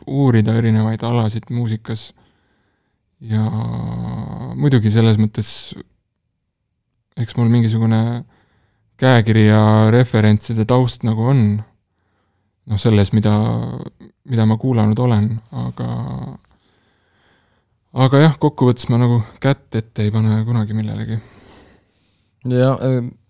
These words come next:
Speaker 2: ke-, kes sul siis endal mingid suuremad mõjutajad on olnud nagu läbi aegade, et, äh,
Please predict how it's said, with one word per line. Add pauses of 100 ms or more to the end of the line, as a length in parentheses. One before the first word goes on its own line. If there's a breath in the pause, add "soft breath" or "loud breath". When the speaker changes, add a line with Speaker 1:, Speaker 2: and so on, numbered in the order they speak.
(160)
Speaker 2:
ke-,
kes
sul
siis
endal
mingid
suuremad
mõjutajad
on
olnud
nagu
läbi
aegade,
et,
äh,